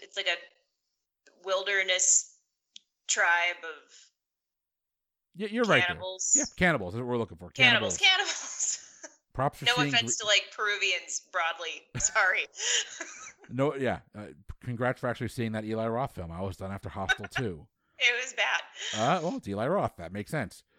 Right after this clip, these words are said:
Speaker 2: What two thousand eighteen film features a family who lives in silence while hiding from creatures who hunt by sound?
Speaker 1: <laughs> Uh, um, uh, that, of course, is, um, the thing that just got the sequel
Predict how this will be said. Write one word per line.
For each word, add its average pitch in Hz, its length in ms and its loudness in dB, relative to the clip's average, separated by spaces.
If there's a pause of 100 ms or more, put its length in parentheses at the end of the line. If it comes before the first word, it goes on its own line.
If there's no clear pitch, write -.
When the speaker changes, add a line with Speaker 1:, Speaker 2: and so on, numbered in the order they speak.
(320)
Speaker 2:
What 175 300 4
two 190 160 0
thousand 175 340 2
eighteen 160 400 -4
film 170 340 -2
features 156 280 -2
a 156 80 -2
family 185 460 -2
who 175 120 4
lives 170 260 0
in 165 120 -4
silence 185 420 0
while 143 140 -4
hiding 170 320 0
from 151 160 -8
creatures 180 420 -2
who 190 100 2
hunt 123 240 -2
by 139 140 -2
sound? 98 720 -8 (840)
Speaker 1:
<laughs> 202 60 -6
Uh, 190 640 4 (220)
um, 233 140 0 (240)
uh, 180 300 0 (140)
that, 185 240 6
of 190 60 2 (120)
course, 190 560 -2
is, 175 460 -10
um, 160 360 -2 (500)
the 175 100 -6
thing 175 300 2
that 165 160 -6
just 185 220 2
got 165 200 4
the 165 60 -10
sequel 165 720 -2